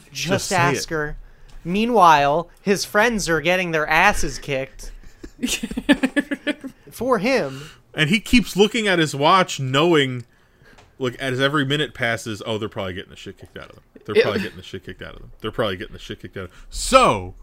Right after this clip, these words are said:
Speaker 1: <laughs> did you wanna go to the dance with me?
Speaker 2: And they made it a point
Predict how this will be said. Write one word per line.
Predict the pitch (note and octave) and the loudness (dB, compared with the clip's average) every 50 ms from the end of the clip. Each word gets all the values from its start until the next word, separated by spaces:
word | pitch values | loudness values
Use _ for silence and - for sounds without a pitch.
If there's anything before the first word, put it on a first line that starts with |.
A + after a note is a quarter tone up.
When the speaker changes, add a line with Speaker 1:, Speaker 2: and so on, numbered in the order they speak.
| - - - | -12 -2 2
Speaker 1:
<laughs> | G#3 F#3+ D#3 G3+ F#3+ G3+ G#3 E3+ G#3 G3 - G#3+ F#3+ - F#3+ E3+ D3 - E3 D3+ - _ - C3+ _ - C3 - _ _ - - - - | 4 4 6 6 6 6 6 6 6 4 4 2 0 -2 -2 -6 -8 -8 -8 -10 -10 _ -18 -20 _ -20 -20 -20 _ _ -20 -20 -8 -4
did | - C#3 B2 | -2 -2 -2
you | A#2+ G#2 | -2 0
wanna | G#2 A2 A#2+ C#3 D3+ | 2 4 4 4 4
go | D3+ E3+ | 4 4
to | F3 F3 | 4 4
the | E3+ F3 | 2 2
dance | D3+ D#3 D#3+ F3+ F3+ - | 2 2 2 2 2 2
with | - F#3 F3 - | 0 -2 -2 -4
me? | F3+ F3+ F#3 G3 G#3+ A#3 A3+ G#3 F#3+ - - - | -6 -8 -6 -6 -6 -6 -8 -10 -14 -18 -14 -10
Speaker 2:
And | - E3 F3 | -8 -6 -4
they | F#3+ G3 | -4 -2
made | G3 G#3 G#3+ A3 | 0 2 2 2
it | A3 G#3 G3 | 0 0 -2
a | F#3+ | -4
point | - - G#3 G#3 G#3 G3+ F#3+ F3 - | -6 -4 -4 -4 -4 -4 -6 -8 -12